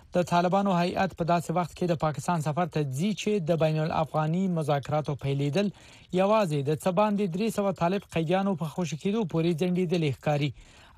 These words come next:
او افغان حکومت ویلي چې د مذاکراتو دپاره یې خپله ډله برابره کړې ده.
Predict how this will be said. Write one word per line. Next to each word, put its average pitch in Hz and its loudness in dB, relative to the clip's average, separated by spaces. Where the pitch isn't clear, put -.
او 170 4
افغان 165 2
حکومت 160 -2
ویلي 170 0
چې 165 0
د 165 2
مذاکراتو 151 0
دپاره 190 0
یې 185 0
خپله 151 0
ډله 160 2
برابره 151 2
کړې 139 -2
ده. 123 -4